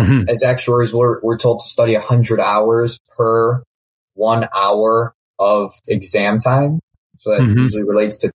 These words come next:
Speaker 2: two, three, four hundred hours per exam. You can study a thousand hours, but if they're not productive, you're not gonna learn <laughs> anything. And the biggest,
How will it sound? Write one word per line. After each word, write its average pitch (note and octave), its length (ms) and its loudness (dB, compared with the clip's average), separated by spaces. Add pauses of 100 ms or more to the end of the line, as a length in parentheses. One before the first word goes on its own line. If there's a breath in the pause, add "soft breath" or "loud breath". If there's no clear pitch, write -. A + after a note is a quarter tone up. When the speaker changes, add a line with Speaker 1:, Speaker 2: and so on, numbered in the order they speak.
Speaker 2:
two, A2+ 480 2
three, A2+ 300 2
four G#2+ 260 0
hundred G#2+ 260 0
hours G#2+ 320 0
per A2 200 0
exam. A2+ 420 2 (720)
You G3+ 160 0
can D#3+ 160 0
study C3+ 440 0
a G2+ 80 0 (120)
thousand C#3 400 2
hours, G2 480 -2
but A#2+ 80 -2
if A#2+ 140 -2
they're C#3 120 2
not D#3 220 0
productive, C#3 520 0 (100)
you're A2+ 340 2
not C3 320 2
gonna A2 160 0
learn G#2+ 220 0
<laughs> A#2 40 0
anything. B2 500 2 (500)
And A2+ 360 0 (220)
the A2+ 360 0 (160)
biggest, C#3 720 -2